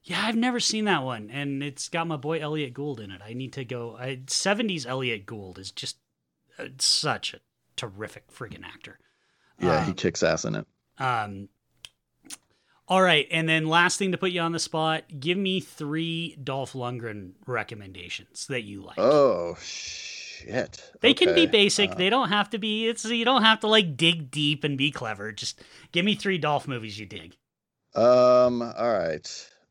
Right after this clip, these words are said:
Speaker 2: Uh, I'm gonna go with, I have to pull up his filmography right now just so I can have it.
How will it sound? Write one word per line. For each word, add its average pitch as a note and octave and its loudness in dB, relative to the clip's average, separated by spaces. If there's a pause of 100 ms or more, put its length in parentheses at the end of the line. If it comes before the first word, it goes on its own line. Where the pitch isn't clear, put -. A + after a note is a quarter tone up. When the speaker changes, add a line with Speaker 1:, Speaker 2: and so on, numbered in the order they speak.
(120)
Speaker 2:
Uh, G#2+ 6
I'm G#2 -2
gonna A2 0
go G#2 6
with, G2 2 (1080)
I - -14
have F#2+ -12
to - -6
pull - -2
up E2 2
his - -6
filmography - 0
right D2 0
now E2+ -4
just - -6
so - -4
I G1+ 0
can - -8
have G#2+ -6
it. G1+ -2